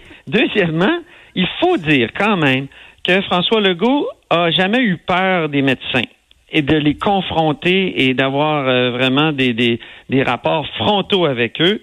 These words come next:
Et, et je pense, quand il était ministre de la Santé, il y a une des choses qu'on,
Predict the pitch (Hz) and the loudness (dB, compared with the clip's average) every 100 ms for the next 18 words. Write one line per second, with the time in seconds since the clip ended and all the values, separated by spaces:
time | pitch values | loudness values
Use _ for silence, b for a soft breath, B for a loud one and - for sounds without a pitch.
0 | - 139 139 143 135 131 123 175 240 - | -2 2 2 0 0 0 0 -2 -2 -2
1 | 135 131 131 139 131 127 190 165 135 - | -4 -2 -2 0 0 2 0 0 -2 0
2 | 123 113 156 208 220 B B B 120 135 | 0 0 0 -2 -4 B B B -2 0
3 | 202 180 220 233 170 147 139 123 | 0 0 0 -2 -2 -2 -2 -6